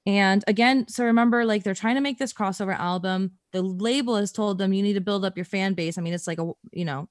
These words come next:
it's like a scapegoat. They really just don't want her to actually give the, give her the crossover album, but they're told, "You need to build up your fan base." Yolanda approaches Selena's father, Abraham,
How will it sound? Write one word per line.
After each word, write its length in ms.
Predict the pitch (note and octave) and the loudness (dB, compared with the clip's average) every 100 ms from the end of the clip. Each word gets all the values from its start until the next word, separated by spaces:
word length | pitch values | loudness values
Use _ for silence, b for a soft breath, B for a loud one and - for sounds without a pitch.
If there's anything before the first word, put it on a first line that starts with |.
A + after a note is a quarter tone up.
| _ _ _ | _ _ _
it's 100 | _ | _
like 120 | E3+ D#3+ | -6 -6
a 40 | |
scapegoat. 540 | - F3+ E3 D#3+ C3+ | -2 0 0 -2 -4
They 100 | - | -2
really 180 | D3+ D3+ | -2 -4
just 160 | D3+ D#3+ | -4 -6
don't 180 | D3+ G2+ | -6 -4
want 220 | D3+ C#3+ | -4 -4
her 200 | D3+ C#3 - _ | -4 -6 -10 _
to 120 | - D#3 | -8 -6
actually 280 | D3 - | -4 -6
give 300 | D3+ F3+ D#3 - | -2 -2 -2 -6
the, 240 | C#3 C#3 - _ _ _ | -8 -8 -10 _ _ _
give 180 | A3 F3 | 2 2
her 160 | F3 | -2
the 120 | D#3 | -4
crossover 420 | D3 E3 E3 D#3+ C3+ | -6 -6 -6 -6 -4
album, 360 | C#3+ F3 D3 b b | -4 -4 -8 b b
but 100 | F3+ | -4
they're 120 | F3 | -4
told, 380 | E3+ A3+ G#3 F3+ - _ | -2 0 2 0 -6 _
"You 100 | - | 0
need 120 | G#3 A3 | 4 4
to 60 | |
build 200 | G3+ G3+ | 2 -2
up 140 | F#3 G3 | -4 -6
your 100 | F#3 | -6
fan 220 | F3 E3 | -4 -4
base." 300 | C#3 F#3 - _ B B B B B B | -4 -6 -12 _ B B B B B B
Yolanda 520 | G3+ G3+ A3+ B3+ C4 | 0 2 4 4 2
approaches 680 | A3 - A#3 B3+ - D4 D4 | 0 -4 -4 -4 -2 -4 -4
Selena's 380 | - A#3+ A#3 B3 | -4 -2 -2 -2
father, 280 | A3 G#3+ A#3 | -4 -4 -4
Abraham, 640 | F#3 F3 F3 E3 D3 G3+ | -4 -4 -4 -4 -4 -6